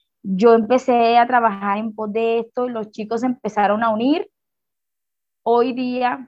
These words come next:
pudimos recolectar y todavía seguimos recolectando más libros porque a cabalidad no tenemos todos, eh, los libros necesarios. Aquí los niños vienen a hacer las tareas tú a tú, face to face. Aquí no tenemos de pronto que, "Ay, tenemos el internet para que lo vengan a hacer", sino que ellos empiezan a buscar desde los libros.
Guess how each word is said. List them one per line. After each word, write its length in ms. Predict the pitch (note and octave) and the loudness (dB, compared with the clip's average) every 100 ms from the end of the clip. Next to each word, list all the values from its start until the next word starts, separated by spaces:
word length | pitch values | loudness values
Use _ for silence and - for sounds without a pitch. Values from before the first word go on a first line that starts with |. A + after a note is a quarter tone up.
| - | -6
pudimos 260 | G#3 G3+ | -4 -2
recolectar 420 | A#3 B3+ A3 G#3 A3+ | -4 -4 -4 -2 -6
y 100 | A#3+ | -2
todavía 440 | A#3+ G#3+ G3+ A3+ | 0 0 0 -6
seguimos 340 | A#3 A#3+ A#3+ | -6 -8 -6
recolectando 540 | B3+ B3+ G#3 G3+ F#3+ G#3 | -6 -6 -8 -6 -8 -6
más 140 | A3+ | -6
libros 280 | A#3 A#3 A#3 | -6 -6 -6
porque 320 | B3 A#3 G3+ | -8 -6 -6
a 100 | F#3 | -4
cabalidad 380 | F#3+ G3 F#3 F#3 | -2 -2 0 -4
no 140 | G3 | -6
tenemos 380 | G3+ A3 G#3 A3+ A#3 _ | -6 -6 -4 -6 -8 _
todos, 420 | A3 G#3+ A3 A3+ A#3+ _ _ _ _ | -4 0 0 0 -4 _ _ _ _
eh, 260 | G#3+ G#3+ G#3 | -2 0 4
los 140 | G#3+ | 4
libros 240 | G#3+ G3+ A#3 | 4 2 2
necesarios. 760 | C4 C4 G#3+ G#3 F#3+ G#3 C#4 D4 _ | 2 0 0 2 2 0 -8 -10 _
Aquí 240 | G#3+ F#3+ | -6 -4
los 100 | G#3 | -4
niños 260 | A#3+ B3 A#3 | -2 -2 0
vienen 240 | A#3 A#3+ | 0 2
a 40 | B3 | 0
hacer 160 | - | -2
las 200 | A3 A#3+ | -4 -4
tareas 640 | - A3+ G#3 A3+ B3+ C4+ - _ _ _ | -2 -2 0 -2 -4 -6 -18 _ _ _
tú 220 | - D4 D4+ | -2 2 2
a 120 | D4 | 2
tú, 320 | D4+ G3 - _ _ - | -4 -10 -14 _ _ -2
face 320 | C4+ C#4+ D4+ | 0 0 -6
to 80 | C#4 | -12
face. 460 | - C#4+ A#3 F3+ - F#3+ | -4 -2 -2 -4 -10 -14
Aquí 200 | - F#3+ | -8 -6
no 160 | G#3 G#3+ | -4 -4
tenemos 300 | A#3 G#3+ A3 | -4 -4 -4
de 80 | A3+ | -4
pronto 220 | G#3+ G#3+ | -4 -4
que, 80 | A#3+ | -2
"Ay, 320 | C4 D#4 D#4+ | -2 -4 -8
tenemos 300 | B3 A3+ A3 | -6 -4 -4
el 80 | B3+ | -4
internet 380 | B3 G#3+ G3+ G#3 | -2 -2 -2 -2
para 160 | A#3+ | -2
que 60 | A#3 | -2
lo 80 | G3+ | -6
vengan 200 | F#3+ G#3+ | -6 -8
a 40 | |
hacer", 180 | A#3 B3+ | -8 -6
sino 180 | C4 G#3+ | -6 -6
que 60 | G#3+ | -4
ellos 120 | A3+ | -4
empiezan 340 | A#3+ A3 A3 A#3 | -4 -4 -4 -4
a 60 | |
buscar 480 | G#3 F#3 _ G3+ G3+ | -4 -6 _ -4 -2
desde 260 | G#3 G3 F#3+ | -6 -4 -4
los 220 | F3+ E3 | -6 -6
libros. 300 | D#3 D3 | -10 -12